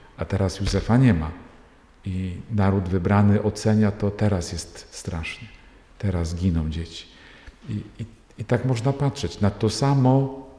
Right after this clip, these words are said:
doświadczenie. Kiedyś było ocalające, a teraz z perspektywy czasu patrzymy, czemu się zmieniło. Zmienił się przełożony i, i, i to wszystko prowadzi do śmierci.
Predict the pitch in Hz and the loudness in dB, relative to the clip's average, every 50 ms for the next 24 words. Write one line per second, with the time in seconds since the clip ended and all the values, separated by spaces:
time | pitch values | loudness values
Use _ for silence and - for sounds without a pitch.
0 | - - - 104 104 104 98 - - - 101 87 - - - 101 101 98 107 120 | -20 -14 -4 0 0 0 0 0 0 -2 -2 -2 -2 -2 0 0 2 4 2 2
1 | 127 127 127 - - - - - - _ _ - - - - 120 - 101 101 95 | 2 0 -4 -8 -14 -20 -20 -20 -20 _ _ -20 -20 -2 0 2 2 4 2 2
2 | 87 92 98 92 92 92 - - 92 87 87 87 92 101 107 117 113 - - 107 | 2 0 0 0 2 0 0 0 0 2 2 2 4 4 4 4 2 2 0 0
3 | 95 - - 101 98 92 - - - - 95 85 - - - 90 80 - 92 80 | 0 2 0 0 0 0 -2 -4 -2 -2 -2 -2 -2 -4 -6 -6 -2 -2 -2 -2
4 | 90 85 - 90 87 82 - - - - 80 - - - 92 85 82 82 - - | -2 -4 -2 -2 -4 -2 -4 -6 -6 -6 -6 -6 -4 -6 -4 -4 -4 -4 -4 -4
5 | 90 82 85 85 82 - 85 71 80 80 78 76 78 82 80 80 78 80 - - | -4 -2 -2 -4 -4 -4 -4 -4 -2 -2 -2 -2 -2 -2 -2 -2 -4 -6 -10 -14
6 | - - - - - - - - - - 92 95 85 82 85 - - 80 - - | -18 -20 -20 -20 -20 -20 -20 -16 -10 -4 -2 0 0 0 -2 -2 -4 -6 -6 -6
7 | - 90 80 85 82 82 95 90 90 87 85 80 78 76 76 82 - - - - | -6 -6 -4 -4 -2 0 0 0 2 2 2 0 0 -2 -6 -8 -10 -14 -20 -20
8 | - - - - _ _ _ - - - 104 - - - - - _ _ 123 107 | -20 -20 -20 -20 _ _ _ -18 -12 -10 -10 -10 -12 -16 -20 -20 _ _ -6 -2
9 | - 104 85 - - 92 - - 95 85 - 90 82 82 80 78 85 76 90 80 | -2 -2 -2 -2 -2 -4 -2 -4 -6 -4 -2 -2 -2 -2 -2 -2 -4 -6 -8 -8
10 | - - - 90 87 85 87 - - - | -8 -8 -8 -6 -6 -8 -10 -12 -14 -16